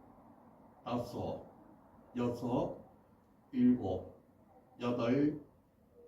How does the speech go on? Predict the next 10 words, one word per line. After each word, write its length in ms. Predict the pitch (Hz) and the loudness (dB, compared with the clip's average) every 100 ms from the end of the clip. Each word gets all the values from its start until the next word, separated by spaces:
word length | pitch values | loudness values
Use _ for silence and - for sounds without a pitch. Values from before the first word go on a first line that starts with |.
| - | -16
아홉, 640 | 123 120 - 127 139 - - - - _ _ _ _ - | -4 -4 2 2 2 -2 -14 -20 -20 _ _ _ _ -2
열, 340 | 123 135 135 - - - - - - - - - - | 2 4 2 -2 -12 -20 -20 -20 -20 -20 -20 -20 -12
둘, 300 | 240 294 - - - - - - - - - - - | 2 2 2 -6 -18 -20 -20 -20 -20 -20 -20 -20 -2
둘, 320 | 123 143 - - - - - - - - - - | 4 4 2 -6 -16 -20 -20 -20 -20 -20 -20 -20
셋, 380 | - 127 127 131 - - - - _ _ _ _ _ 123 | -6 -2 -2 -4 -12 -20 -20 -20 _ _ _ _ _ -4
넷, 380 | 127 135 135 - _ _ _ _ _ _ _ _ - | -2 -2 -8 -18 _ _ _ _ _ _ _ _ -6
다섯, 600 | 123 127 - 107 - - - - - _ _ _ 123 | -2 -2 -4 -4 -4 -8 -14 -20 -20 _ _ _ 0
여섯, 680 | 123 123 - - - - - - _ _ _ - | 0 0 -2 0 -2 -6 -14 -20 _ _ _ -2
일곱, 640 | 127 131 113 95 - - - _ _ - _ _ | 4 4 2 -4 -4 -10 -20 _ _ -20 _ _
여덟, 580 | 240 240 113 127 294 302 | -4 -2 2 2 2 0